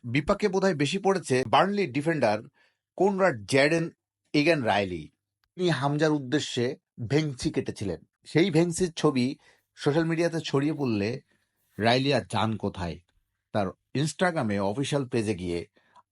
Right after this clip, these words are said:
আচ্ছা মতো কটাক্ষ করছেন বাংলাদেশি ফ্যানরা। পেজে গিয়ে ভক্তরা লিখছেন, "Remember the name হামজা।"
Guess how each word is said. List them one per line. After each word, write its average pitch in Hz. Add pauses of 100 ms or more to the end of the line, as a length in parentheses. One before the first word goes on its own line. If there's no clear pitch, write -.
(100)
আচ্ছা 160
মতো 135
কটাক্ষ -
করছেন 107
বাংলাদেশি 101
ফ্যানরা। 95 (260)
পেজে 151
গিয়ে 113 (440)
ভক্তরা 117
লিখছেন, 113 (240)
"Remember 120
the 110
name 104
হামজা।" 104